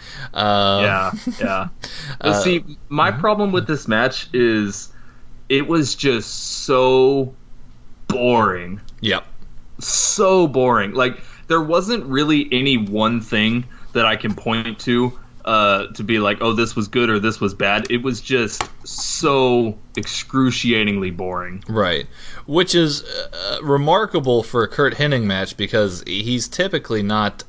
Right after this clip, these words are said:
Speaker 1: a, uh, uh, you watch some of his older stuff, he's not a boring wrestler by any means. He tends to actually get very good matches.
Speaker 2: Right.
Speaker 1: Um, this is a point in Sh-, uh, Shawn Stasiak's career, though,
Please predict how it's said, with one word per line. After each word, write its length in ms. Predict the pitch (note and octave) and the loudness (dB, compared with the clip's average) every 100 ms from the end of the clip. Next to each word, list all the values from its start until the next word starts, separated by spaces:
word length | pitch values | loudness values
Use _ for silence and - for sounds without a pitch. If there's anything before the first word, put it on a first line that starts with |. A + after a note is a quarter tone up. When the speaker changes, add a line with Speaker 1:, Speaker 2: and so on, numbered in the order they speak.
| - | -4
Speaker 1:
a, 540 | G2+ F#2+ F#2+ F#2 - | -2 0 -2 -4 -6
uh, 680 | - E2 D2+ A1+ - - - | -10 -10 -8 -10 -12 -14 -14
uh, 140 | - - - - - | -14 -14 -14 -14 -12
you 200 | C3+ C#3 | -4 0
watch 200 | E3 E3+ | 2 2
some 100 | E3+ | 0
of 80 | C#3+ | -2
his 140 | A#2+ A#2+ | 0 4
older 280 | C3 B2 | 4 2
stuff, 280 | G#2 G2+ F#2 | 0 0 0
he's 220 | G#2+ G#2+ | -2 -2
not 180 | A#2+ F3 | 0 0
a 60 | A#2+ | 0
boring 520 | G#2 A#2 C3 A#2 G2+ | 0 2 4 2 0
wrestler 500 | G2 A2 - - F2 | 2 2 2 -2 -4
by 240 | F2+ F#2 F#2+ | 0 0 0
any 140 | F#2 | -2
means. 320 | F#2+ G2 F2+ | -2 -2 -4
He 140 | A2+ G#2+ | -4 -4
tends 280 | - F#3+ D#3 | 0 0 2
to 100 | G#2+ | 2
actually 260 | A2 - G2 | 2 -2 -2
get 160 | G2+ | -4
very 360 | F#2 F#2+ F#2 F#2 | -4 -2 -2 -2
good 180 | G2 F#2 | -2 -2
matches. 600 | A#2+ B2 - E2+ E2+ - - - C3+ C3 | 0 0 -2 -4 -6 -10 -14 -14 -12 -2
Speaker 2:
Right. 280 | A#2 G#2 G2+ | 2 4 4
Speaker 1:
Um, 500 | G2 G2 G2 F#2+ - - - - - - | 2 4 2 0 -6 -12 -16 -16 -14 -10
this 360 | G2 C3 G3 G3 | -8 0 0 2
is 160 | G#3 | 2
a 80 | F3 | 0
point 440 | - F3+ E3 D3+ - | 2 2 4 0 -2
in 260 | C3+ B2+ A#2+ | 2 2 2
Sh-, 340 | - - - - | 0 0 -2 -2
uh, 200 | A#2 G#2 | 2 2
Shawn 280 | - D3+ B2+ | 2 2 2
Stasiak's 760 | - F3+ G3+ F3 D3+ B2+ - | 2 4 4 4 2 2 0
career, 440 | - B2+ A#2 A2 G#2+ | -2 0 2 4 4
though, 380 | G#2+ G2+ G#2 | 4 4 2